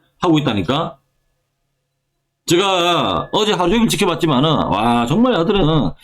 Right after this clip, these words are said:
대단한 어떤 그런 지금 힘겨루기를 하고 있구나라고 느껴질 정도로 정말 삼성중공업이 괜찮습니다, 여러분. 괜찮고, 어, 여러분들이 아셔야 될 거는 지금 제가 멤버십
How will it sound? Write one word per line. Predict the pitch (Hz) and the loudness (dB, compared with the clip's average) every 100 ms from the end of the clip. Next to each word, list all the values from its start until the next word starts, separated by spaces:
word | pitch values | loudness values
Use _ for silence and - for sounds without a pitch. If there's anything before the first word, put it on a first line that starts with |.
| - - | -18 -10
대단한 | - 113 156 170 170 | -4 0 0 0 0
어떤 | 165 185 185 | 0 0 0
그런 | 170 175 | 2 2
지금 | 151 160 170 | 2 2 2
힘겨루기를 | 147 214 226 220 185 | 2 2 2 2 2
하고 | 170 | 2
있구나라고 | 123 190 131 139 110 - 117 120 165 208 208 _ _ _ | 2 0 0 0 -2 -2 0 2 2 2 -2 _ _ _
느껴질 | 156 156 175 185 | -2 2 2 2
정도로 | 170 123 175 117 123 92 65 - | 2 2 2 2 0 -2 -4 -2
정말 | 151 185 190 190 - _ _ - | 0 2 0 -2 -6 _ _ -2
삼성중공업이 | 135 143 156 160 139 127 160 165 - _ _ | 0 2 2 2 2 2 2 -2 -12 _ _
괜찮습니다, | - 147 156 117 113 151 110 | -4 -2 -2 -2 0 2 2
여러분. | 92 85 85 | 0 0 0
괜찮고, | 80 123 170 160 117 117 104 80 - _ - - _ | 0 0 0 0 0 0 0 -2 -4 _ -20 -20 _
어, | 107 117 117 | -4 -2 0
여러분들이 | 113 139 180 190 185 180 | 2 2 2 2 0 0
아셔야 | 131 151 180 | 0 0 2
될 | 147 | 0
거는 | - 131 175 156 110 82 - | 0 0 0 0 -2 -2 -2
지금 | 151 160 | 0 2
제가 | 143 165 139 143 127 82 73 73 _ _ _ _ _ - - _ _ _ _ _ _ - _ _ | 0 0 0 -2 -2 -2 -4 -8 _ _ _ _ _ -20 -20 _ _ _ _ _ _ -20 _ _
멤버십 | 143 170 185 - 147 147 | -4 0 0 0 -2 -4